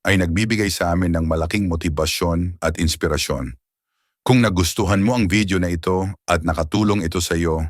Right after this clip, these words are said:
mangyaring i-like, mag-subscribe at i-share. Ang inyong suporta ay tumutulong sa amin na patuloy na gumawa ng magagandang content upang kayo ay mabigyan ng kaalaman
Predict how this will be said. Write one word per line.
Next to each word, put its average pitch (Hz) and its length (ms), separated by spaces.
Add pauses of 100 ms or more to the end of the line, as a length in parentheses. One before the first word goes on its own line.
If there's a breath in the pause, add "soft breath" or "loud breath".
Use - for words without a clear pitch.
(420)
mangyaring 82 400
i-like, 82 560 (240)
mag-subscribe 78 960 (160)
at 98 240
i-share. 69 560 (400 soft breath)
Ang 104 160
inyong 139 240
suporta 110 640
ay 87 160
tumutulong 90 560
sa 92 240
amin 85 320 (240)
na 90 160
patuloy 101 480
na 90 160
gumawa 80 560
ng 76 160
magagandang 78 720
content 71 480 (400 soft breath)
upang 90 320
kayo 80 400
ay 80 80
mabigyan 80 560
ng 80 80
kaalaman 71 800